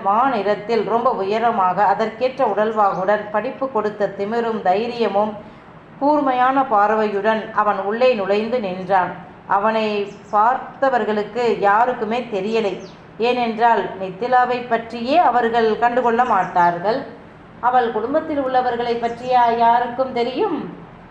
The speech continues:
அவள் அம்மா அப்பாவை சாந்தினி சதானந்தத்துக்கு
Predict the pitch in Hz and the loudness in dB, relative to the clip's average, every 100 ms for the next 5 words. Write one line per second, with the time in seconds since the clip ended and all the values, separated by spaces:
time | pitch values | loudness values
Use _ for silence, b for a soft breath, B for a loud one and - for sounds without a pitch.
0 | - 208 214 208 190 247 285 - 220 220 | -6 0 2 2 2 0 0 2 0 0
1 | 262 262 208 233 240 240 247 233 214 214 | 0 -2 -2 -2 -4 -6 -6 -2 0 0
2 | 214 208 208 208 | 0 -4 -4 -4